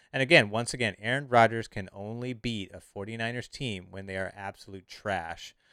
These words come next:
When they are an above five hundred team, Aaron Rodgers has not beaten us one time. He couldn't beat us during Colin, the Colin Kaepernick era,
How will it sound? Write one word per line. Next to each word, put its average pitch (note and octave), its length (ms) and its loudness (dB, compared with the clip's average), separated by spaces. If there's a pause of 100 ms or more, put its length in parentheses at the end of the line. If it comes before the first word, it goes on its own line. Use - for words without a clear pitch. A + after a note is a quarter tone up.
(200)
When G2 160 -8
they G#2 140 4
are G#2 80 6
an G2+ 160 -2
above G#2 380 2
five A#2+ 240 4
hundred A2 260 -6
team, D#3 320 -4 (300)
Aaron A#2 220 -6
Rodgers A2 400 4
has G#2+ 120 -8
not G#2+ 300 -6
beaten G#2 240 -10
us G2 180 -12 (220)
one G#2+ 240 -4
time. F2 320 -10
He F2 80 -18
couldn't G2 260 -18
beat G2+ 140 -8
us G2+ 100 -4
during F#2 260 -8
Colin, F#2+ 360 -10
the - 60 -16
Colin E2+ 280 -16
Kaepernick C3 480 4
era, C3 340 2